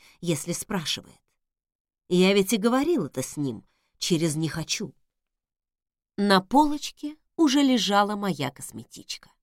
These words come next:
А мою зубную щетку служанки выставили рядом с его, предполагая наше проживание вместе. Долгое, судя по тому,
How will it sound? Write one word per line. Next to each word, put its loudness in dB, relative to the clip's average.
А 2
мою 8
зубную 4
щетку 0
служанки 4
выставили 2
рядом 4
с -6
его, 0
предполагая 4
наше -4
проживание -4
вместе. -14
Долгое, 4
судя -2
по -8
тому, -2